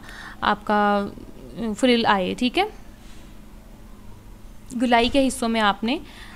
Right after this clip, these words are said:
चुन्नटें ज़्यादा कर देनी होती हैं। ये देखें, तमाम योक के पीस में हमने ये इसी तरह अटैच कर लेनी है।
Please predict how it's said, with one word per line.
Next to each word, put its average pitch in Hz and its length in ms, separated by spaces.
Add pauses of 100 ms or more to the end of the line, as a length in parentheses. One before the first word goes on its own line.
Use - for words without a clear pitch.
(200)
चुन्नटें 233 360
ज़्यादा 196 300
कर 190 160
देनी 190 260
होती 196 240
हैं। 185 220 (1040)
ये 226 160
देखें, 190 300 (680)
तमाम 247 320
योक 247 240
के 262 120
पीस 226 320
में 254 260
हमने 208 380
ये 208 460 (120)
इसी 233 220
तरह 226 200
अटैच 185 320
कर 226 140
लेनी 247 320
है। 349 140